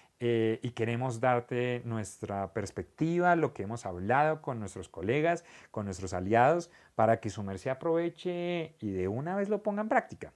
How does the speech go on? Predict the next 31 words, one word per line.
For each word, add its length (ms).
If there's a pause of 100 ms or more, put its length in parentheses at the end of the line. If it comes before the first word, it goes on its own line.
(520)
Entonces, 460
¿listo? 300 (160)
Eso 300
es, 240
eso 280
era 180
todo. 200 (360)
<laughs> 340
Hágale, 500
hágale 400
ya 180
con 160
eso. 240 (680)
Es 140
súper 240
importante. 480
<laughs> 40
No, 180
mentiras. 460 (720)
En 160
Totem 480 (160)
hemos 300
identificado 640
que 400
para 380
poder 500
enfrentar 680
este 240
tipo 420
de, 600
de, 500